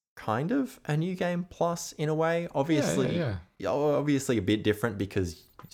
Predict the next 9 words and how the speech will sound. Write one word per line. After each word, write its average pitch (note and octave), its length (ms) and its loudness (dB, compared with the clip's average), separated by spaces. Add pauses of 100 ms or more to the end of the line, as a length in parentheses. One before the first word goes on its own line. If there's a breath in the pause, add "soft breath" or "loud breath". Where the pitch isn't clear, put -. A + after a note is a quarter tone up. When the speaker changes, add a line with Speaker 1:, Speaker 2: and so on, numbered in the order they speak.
(100)
Speaker 1:
I F2+ 80 0
think F#2 500 -4
the F2+ 180 0
term F2 920 -4 (100)
now E2 1040 0
kind E2 340 -4
of E2 280 -4 (600 loud breath)
connotates, E2+ 840 -2 (640 loud breath)
uh, D#2+ 400 2